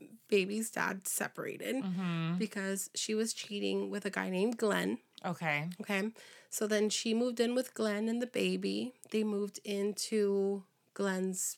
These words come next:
Speaker 1: parents' house. They were there together, et cetera. On a random night, on January twenty-eighth, Liz calls Cody's dad
Speaker 2: Mm-hmm.
Speaker 1: and says, "You need to come over quick. I dropped the baby."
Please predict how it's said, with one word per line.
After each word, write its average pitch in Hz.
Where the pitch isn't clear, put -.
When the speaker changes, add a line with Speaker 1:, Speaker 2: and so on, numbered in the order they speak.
Speaker 1:
parents' 247
house. 226
They 190
were 180
there 180
together, 214
et 208
cetera. 208
On 208
a 196
random 262
night, 190
on 202
January 277
twenty-eighth, 262
Liz 339
calls 220
Cody's 247
dad -
Speaker 2:
Mm-hmm. 196
Speaker 1:
and 185
says, 208
"You 226
need 277
to 277
come 247
over 220
quick. -
I 220
dropped 180
the 196
baby." 160